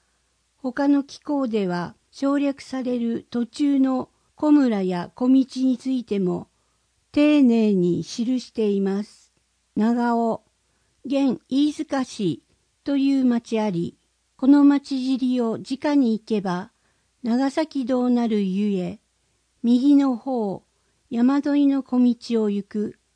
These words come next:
田中の細道を経、半里ほどたどりて、山口、現飯塚市という村あり。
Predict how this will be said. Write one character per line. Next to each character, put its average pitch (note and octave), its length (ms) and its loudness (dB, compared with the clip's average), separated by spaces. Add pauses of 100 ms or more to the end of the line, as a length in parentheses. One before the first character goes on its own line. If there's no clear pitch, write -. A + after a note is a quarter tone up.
(680)
田 A#3 120 -4
中 C#4+ 300 2
の C#4 160 2
細 C4+ 380 -4
道 B3 500 -2
を A3 60 -2
経、 G#3+ 360 -6 (600)
半 C4+ 320 4
里 B3+ 180 -2
ほ C4 120 -4
ど A#3+ 160 -2
た A3+ 160 -2
ど C4 180 0
り B3+ 140 -2
て、 F#3 380 -6 (300)
山 C4 340 2
口、 F#3 500 -8 (800)
現 A#3 380 2 (220)
飯 C4 240 -2
塚 C4+ 300 -4
市 - 380 -6 (520)
と C#4+ 160 -2
い C#4 220 2
う C4+ 60 2
村 B3 360 2
あ F#3+ 80 -2
り。 D3 240 -6